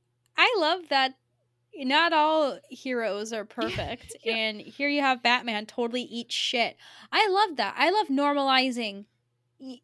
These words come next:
Speaker 1: superheroes because that's totally relatable. Like, if I had to be in that suit, I'd do the same fucking thing.
Speaker 2: Yeah, I, uh, I, so going into this, like, Riddler is my favorite Batman villain of all time.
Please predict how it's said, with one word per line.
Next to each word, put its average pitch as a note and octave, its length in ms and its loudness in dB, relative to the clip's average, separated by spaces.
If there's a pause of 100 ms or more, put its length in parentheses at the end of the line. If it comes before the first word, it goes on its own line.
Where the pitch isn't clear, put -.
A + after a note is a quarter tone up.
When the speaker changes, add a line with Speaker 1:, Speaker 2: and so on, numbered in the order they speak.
Speaker 1:
superheroes G#3+ 920 -4
because C#4+ 480 -4 (560)
that's E4+ 280 2
totally F#4+ 340 2
relatable. F4 640 0
Like, C4+ 200 0
if C#4 160 -4
I F4 180 6
had F4 200 2
to E4 80 0
be C#4 400 -2 (260)
in C4+ 140 2
that B3+ 200 2
suit, C#4 200 -2
I'd D#4 180 2
do D#4+ 140 2
the C#4+ 100 -4
same D#4 220 0
fucking D#4+ 340 -2
thing. G4 340 -4 (420)
Speaker 2:
Yeah, G3 200 -12
I, G3 380 -4
uh, F3+ 200 -4 (120)
I, D4+ 320 -2 (1600)
so - 200 -6
going G#4+ 280 -2 (100)
into C#4+ 160 -4
this, A3 320 -8 (1600)
like, G#3+ 240 -6
Riddler C#4 420 -4
is B3 160 -4
my A3 120 -4
favorite E3+ 300 -8
Batman - 300 -12
villain - 240 -18
of - 60 -18
all - 140 -20
time. - 240 -20